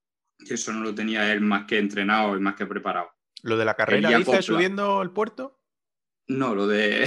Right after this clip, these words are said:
Speaker 2: Ah,
Speaker 1: <laughs> lo de
Speaker 2: perdón.
Speaker 1: bajar, lo de bajar con bicho bola y, y dando pedales. Eso se entrena y os aseguro que si alguien se pone en esa posición es muy difícil seguir la rueda, es que se te va. Me, seguro que me pueden dar la razón los, los compañeros porque se acoplan. Yo,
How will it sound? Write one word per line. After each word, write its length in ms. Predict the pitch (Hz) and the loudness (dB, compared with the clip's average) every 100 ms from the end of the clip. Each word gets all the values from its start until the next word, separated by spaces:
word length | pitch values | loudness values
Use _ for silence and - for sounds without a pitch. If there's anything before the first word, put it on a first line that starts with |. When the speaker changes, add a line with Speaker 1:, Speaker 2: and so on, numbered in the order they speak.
| 131 | 0
Speaker 2:
Ah, 160 | 131 170 | 4 4
Speaker 1:
<laughs> 40 | 175 | 4
lo 80 | |
de 60 | 120 | 2
Speaker 2:
perdón. 340 | 117 117 110 | 2 2 2
Speaker 1:
bajar, 840 | 110 110 131 139 139 123 120 117 - | 0 2 4 4 6 6 6 4 2
lo 140 | 107 | 0
de 80 | 110 | 2
bajar 320 | 110 110 147 | 0 0 -2
con 240 | - 139 135 | 0 -2 -2
bicho 320 | 135 135 - 123 | -8 -6 0 2
bola 400 | 139 165 165 147 | 2 4 4 6
y, 100 | 117 | 4
y 220 | 123 117 | 4 4
dando 260 | 120 120 | 4 4
pedales. 380 | 104 104 98 87 - _ _ _ _ _ _ | 2 2 2 0 -12 _ _ _ _ _ _
Eso 180 | 104 123 | -4 0
se 120 | 135 | 2
entrena 500 | 120 113 135 120 92 | 2 2 2 2 0
y 120 | 104 | 0
os 140 | 104 104 | 2 2
aseguro 540 | 104 101 104 117 135 | 0 -6 -4 -4 -4
que 80 | 135 | -6
si 140 | - | -4
alguien 220 | 110 120 | -2 -2
se 120 | 117 113 | -4 -2
pone 160 | 117 | 0
en 80 | 113 | 0
esa 220 | 113 104 | -2 -8
posición 640 | - 113 - 113 120 127 151 _ _ - | -6 -8 -6 -4 0 0 -2 _ _ -4
es 120 | 117 | 2
muy 220 | 113 120 | 4 2
difícil 420 | 127 113 139 139 | 0 -4 -6 -6
seguir 300 | 104 101 104 95 | -6 -4 -2 -2
la 140 | 90 | -4
rueda, 260 | 107 135 101 | -4 -2 -2
es 80 | |
que 100 | - | -4
se 180 | 117 120 | -6 -6
te 80 | 110 | -4
va. 200 | 110 123 _ _ _ _ _ _ | -4 -6 _ _ _ _ _ _
Me, 440 | 92 92 90 85 | -8 -8 -8 -10
seguro 300 | - 90 101 | -6 -4 -2
que 80 | 110 | 0
me 120 | 110 | 0
pueden 240 | 101 107 107 | 0 0 0
dar 120 | 110 | 0
la 100 | 110 | 0
razón 540 | 104 107 113 139 139 | -2 -4 -4 -4 -4
los, 360 | 117 107 98 101 | -2 -2 -4 -6
los 140 | 101 | -8
compañeros 680 | - 98 98 95 101 120 135 | -6 -4 -2 0 0 -2 -6
porque 720 | - - 104 95 95 95 95 95 | -12 -8 -4 -2 -2 -2 -4 -4
se 160 | - | -6
acoplan. 500 | - 101 98 135 147 101 | -4 -6 -4 -2 -2 -4
Yo, 280 | 95 95 | -6 -8